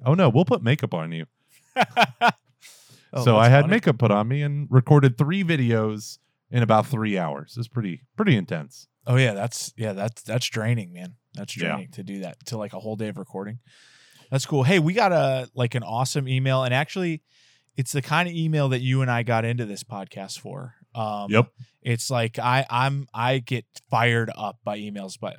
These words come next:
Speaker 2: by this. So it's from Father Timothy, and, uh, he says, "Thanks so much for your fervor for evangelization." You're welcome, Father. Thank you for your, uh, your gift to the church. Uh, his friend and he are about to tackle a new parish assignment, and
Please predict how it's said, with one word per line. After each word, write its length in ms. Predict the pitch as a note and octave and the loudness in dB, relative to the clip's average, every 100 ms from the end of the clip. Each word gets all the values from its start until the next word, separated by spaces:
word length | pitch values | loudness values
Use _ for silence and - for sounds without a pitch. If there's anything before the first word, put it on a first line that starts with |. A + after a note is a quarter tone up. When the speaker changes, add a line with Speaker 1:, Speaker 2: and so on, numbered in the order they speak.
| - | -14
Speaker 2:
by 140 | G#2 F#2+ | -12 -12
this. 180 | - | -12
So 180 | - C3+ | -4 -2
it's 160 | C3 - | -2 -2
from 220 | D#3+ D#3+ | -2 -2
Father 360 | C3+ D3+ C#3+ C3+ | 2 2 2 0
Timothy, 640 | - D#3+ C3+ - G#2+ C3+ - _ _ _ _ _ _ | -2 -4 -4 -6 -10 -12 -14 _ _ _ _ _ _
and, 400 | C3 B2 B2 A#2+ | 0 2 2 2
uh, 220 | A#2+ A#2+ | 2 4
he 100 | A#2+ | 2
says, 360 | A#2 C#3+ B2 - | 0 0 -2 -2
"Thanks 240 | C3 C3 | -2 0
so 80 | - | 0
much 240 | D3 C#3+ B2 | 0 -2 -2
for 80 | |
your 120 | C#3 B2 | -2 -2
fervor 380 | - C#3+ C#3+ | -2 -2 -2
for 180 | C3 C3+ | -4 -4
evangelization." 800 | A#2+ B2+ B2+ A#2 A2 B2 C#3+ F#3 | -4 -4 -4 -6 -4 -4 -2 -4
You're 140 | C#3 | -4
welcome, 320 | A2 A#2 B2+ B2+ | -2 -2 -2 -4
Father. 400 | C3 B2 D3 C#3+ | -2 0 -2 -4
Thank 260 | A#2+ A#2 | -6 -6
you 80 | A#2+ | -8
for 180 | - A#2 | -6 -6
your, 440 | A2+ A2+ A2 A2 - _ _ _ - | -4 -4 -6 -8 -12 _ _ _ -10
uh, 320 | A2 A2 A2 | -4 -2 -2
your 320 | A2+ A2 A2 A2 - | -4 -6 -6 -8 -4
gift 440 | C3+ C#3 - - - | 0 0 -4 -16 -4
to 100 | A#2 | -4
the 80 | |
church. 440 | A#2 - C#3 F3 - _ _ _ _ | -2 0 0 -2 -10 _ _ _ _
Uh, 240 | - A2+ A2+ | -4 0 2
his 180 | B2+ B2+ | 2 0
friend 460 | - D#3 E3 F#3 | 0 2 2 2
and 200 | E3+ D3 | 0 0
he 200 | C3 D#3 | 0 0
are 100 | C3+ | 2
about 260 | B2+ B2+ C#3 | 4 2 2
to 340 | - C#3 C3 A#2+ - | -2 -4 -2 -6 -6
tackle 400 | C3 C3+ D3+ C3 | -2 0 -2 -4
a 60 | |
new 200 | B2 C3 | 0 0
parish 420 | A#2+ B2+ C3 B2 B2+ | 2 2 0 -2 -4
assignment, 640 | A#2+ A2+ A2+ B2 B2 - - | -6 -6 -6 -6 -8 -10 -14
and 420 | A#2+ A2+ A2+ A2+ | -10 -8 -6 -8